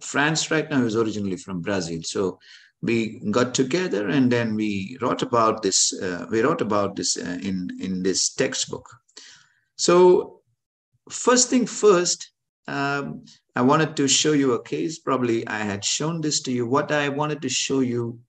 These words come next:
in, in this point of time is the difference that,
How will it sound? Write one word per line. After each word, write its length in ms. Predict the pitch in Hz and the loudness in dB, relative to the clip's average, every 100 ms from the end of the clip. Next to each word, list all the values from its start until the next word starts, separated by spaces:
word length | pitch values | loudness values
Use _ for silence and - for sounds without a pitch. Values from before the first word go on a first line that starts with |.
| _ | _
in, 320 | 107 98 92 - | -6 -4 -6 -10
in 220 | 73 92 101 | -10 -4 0
this 180 | 139 | -2
point 380 | - 143 147 156 | 0 0 0 -2
of 160 | 151 - | -6 -6
time 380 | 143 143 156 - - - _ - | -4 -4 -6 -8 -14 -20 _ 0
is 600 | 123 127 123 - - - _ _ _ _ _ _ _ _ _ _ _ _ _ _ _ _ - | 4 6 4 0 -4 -12 _ _ _ _ _ _ _ _ _ _ _ _ _ _ _ _ -6
the 140 | 123 | -4
difference 840 | 131 233 - 202 139 101 - - | 0 -2 2 2 2 0 -2 -2
that, 520 | - 120 120 117 - | -4 -2 -2 -2 -8